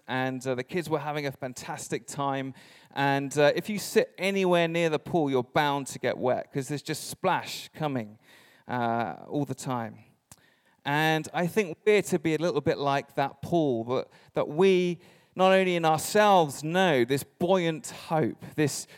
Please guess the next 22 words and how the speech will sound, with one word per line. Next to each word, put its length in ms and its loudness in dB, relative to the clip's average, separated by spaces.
joy, 520 6
this 380 -2
peace, 420 -4
but 160 0
actually 400 -4
that 220 -2
we 180 -4
carry 440 0
it. 120 2
It's 140 -2
contagious. 1040 -2
And 580 0
as 220 -2
we 160 2
walk 400 2
into 280 -2
a 60 6
room, 320 0
hope 460 -4
also 440 0
walks 400 -2
into 520 -6